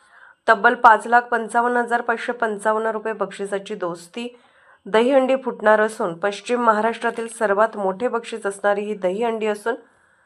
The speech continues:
नऊ थर लावून ही दहीहंडी फोडली जाणार आहे. या भव्य दहीहंडी उत्सवावेळी गुलाबी साडी फेम संजू राठोड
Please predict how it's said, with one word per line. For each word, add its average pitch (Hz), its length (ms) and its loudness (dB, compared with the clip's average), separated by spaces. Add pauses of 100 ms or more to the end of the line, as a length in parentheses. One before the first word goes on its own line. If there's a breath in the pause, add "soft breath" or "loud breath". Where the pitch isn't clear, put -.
(220 soft breath)
नऊ 226 300 6
थर 262 220 4
लावून 254 320 6
ही 254 120 -2
दहीहंडी 208 420 -4
फोडली 196 340 -6
जाणार 175 320 -4
आहे. 175 200 -2 (800)
या 214 140 6
भव्य 220 340 4
दहीहंडी 254 440 4
उत्सवावेळी 247 680 0
गुलाबी 214 580 -2
साडी 233 320 0
फेम 247 240 -6
संजू 214 380 -6
राठोड 202 380 -4